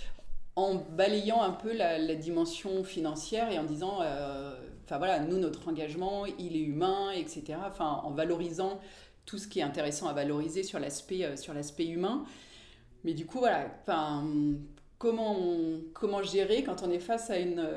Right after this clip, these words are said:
à une entreprise, euh, qui, euh, voilà, propose exclusivement du, du mécénat de compétences,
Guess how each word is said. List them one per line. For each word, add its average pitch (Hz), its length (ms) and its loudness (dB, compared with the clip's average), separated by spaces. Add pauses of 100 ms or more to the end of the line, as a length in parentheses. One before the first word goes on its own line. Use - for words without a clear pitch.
(140)
à 160 60 0
une 170 160 2
entreprise, 214 640 -2
euh, 156 600 0 (300)
qui, 202 340 -2
euh, 147 300 0
voilà, 151 340 0 (480)
propose 214 500 0
exclusivement 202 840 0
du, 165 560 -2
du 151 220 -4
mécénat 175 460 2
de - 80 -6
compétences, 185 680 -2